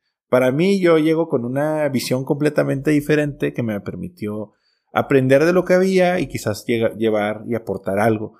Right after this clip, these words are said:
Entonces, los, yo creo que las cuestiones regionales es como las de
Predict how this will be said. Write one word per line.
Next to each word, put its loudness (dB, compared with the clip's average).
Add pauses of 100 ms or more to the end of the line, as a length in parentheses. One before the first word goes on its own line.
(300)
Entonces, -2
los, 2
yo 0
creo 2
que 0
las 0
cuestiones -4
regionales -2 (920)
es -10
como 0
las -2
de -8